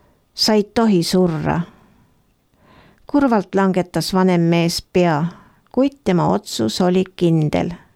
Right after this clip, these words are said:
"Hoidke oma elu minu pärast," palus Horatius veel kord. "Marcellus, sa ei tohi Rooma minna.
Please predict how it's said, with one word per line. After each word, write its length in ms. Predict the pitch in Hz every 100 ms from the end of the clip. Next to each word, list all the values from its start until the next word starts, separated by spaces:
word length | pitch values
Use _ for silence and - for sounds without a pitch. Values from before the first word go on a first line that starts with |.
| _ _ _ _ _ _ _ _ _ _ _ _ -
"Hoidke 460 | 220 220 - -
oma 200 | 180 175
elu 240 | 175 190 170
minu 300 | 180 208 185
pärast," 640 | 190 170 151 - - - - - _
palus 340 | 175 175 165
Horatius 760 | 170 160 165 160 - 165 160 -
veel 280 | 180 185 165
kord. 420 | 165 160 165 - - _ _ _ _ _ _ _ _ _
"Marcellus, 840 | 196 185 - 214 208 180 170 - -
sa 80 |
ei 80 | 185
tohi 360 | 180 214 233 196
Rooma 380 | 196 185 170 165
minna. 520 | 180 175 160 143